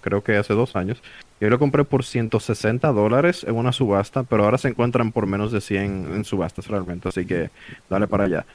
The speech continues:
Eh, aquí está Yellow Felo preguntando sobre el clima. Ahora mismo está ligeramente soleado, con par de nubes oscuras. Y el sol realmente ahora mismo se ve un poco oscuro, lo veo como, casi como si fuera de noche, pero,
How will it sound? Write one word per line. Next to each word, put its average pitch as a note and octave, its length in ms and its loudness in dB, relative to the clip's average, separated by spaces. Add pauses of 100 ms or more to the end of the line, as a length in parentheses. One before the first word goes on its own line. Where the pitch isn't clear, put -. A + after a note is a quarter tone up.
(480)
Eh, G#2+ 600 4
aquí A2 180 0
está C3+ 240 2
Yellow C3 240 4
Felo C3+ 220 2
preguntando A#2 420 0
sobre A#2+ 220 0
el A#2+ 80 -2
clima. C#3+ 300 0
Ahora A#2 180 2
mismo B2 240 -2
está A#2+ 280 0
ligeramente A#2 540 2
soleado, A#2 560 2
con G#2+ 280 -2
par A2 220 2
de A#2+ 120 2
nubes A2+ 720 2
oscuras. B2+ 680 0 (600)
Y A2+ 380 6
el A2+ 140 4
sol C#3 220 0
realmente D#3 440 2
ahora C3+ 160 2
mismo C#3 200 2
se C3+ 80 0
ve B2 60 4
un B2 80 0
poco B2 220 0
oscuro, A#2 480 0
lo A#2 100 4
veo G#2 160 2
como, G#2 720 -2 (500)
casi A2+ 200 -4
como D3+ 200 2
si B2 100 2
fuera A#2 240 2
de A#2+ 100 2
noche, G#2+ 320 -2
pero, G#2 480 0